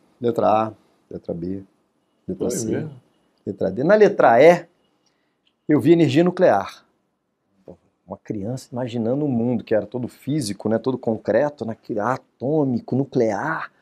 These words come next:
Speaker 1: o sol, a explicação do sol tava ali na energia nuclear. Ali nasci o físico, sou físico por profissão. E continuei a ler,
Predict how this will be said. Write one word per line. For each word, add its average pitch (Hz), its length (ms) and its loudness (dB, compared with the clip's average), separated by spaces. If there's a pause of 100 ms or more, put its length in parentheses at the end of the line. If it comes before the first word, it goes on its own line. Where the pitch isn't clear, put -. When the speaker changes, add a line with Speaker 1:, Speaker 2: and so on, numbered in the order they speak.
(120)
Speaker 1:
o 151 80 0
sol, 196 720 4
a 190 160 2
explicação 220 540 0
do 220 120 0
sol 214 500 2
tava 185 240 4
ali 165 180 0
na 160 80 -2
energia 147 300 -4
nuclear. 143 340 -2 (420)
Ali 127 200 0
nasci 123 260 -2
o 143 40 -4
físico, 117 380 -2 (160)
sou - 160 -10
físico 98 360 -10
por 104 160 -12
profissão. 95 440 -8 (1700)
E 107 720 0 (220)
continuei 160 380 2
a 147 60 6
ler, 160 300 4